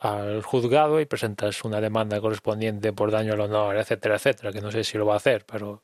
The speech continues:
si así lo considera, que, que le han faltado al respeto, que han dicho injurias y demás historias, pues...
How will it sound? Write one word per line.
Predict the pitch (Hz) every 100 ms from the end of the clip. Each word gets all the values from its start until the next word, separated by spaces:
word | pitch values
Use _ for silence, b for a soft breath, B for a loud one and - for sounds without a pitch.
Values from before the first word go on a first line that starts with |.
| -
si | - 110
así | 101
lo | 104
considera, | 104 107 107 110 110 113 113
que, | - 104 104 101 B B B B
que | -
le | 107
han | 104 104 104 107
faltado | 101 107 - 107 104
al | 104
respeto, | 107 - 113 113 - 104
que | 110
han | 107 110
dicho | 113 - 113
injurias | 113 - 127 117 110 107 107 107
y | 110
demás | 110 117
historias, | 117 110 135 131 139 135
pues... | 113 98 95 98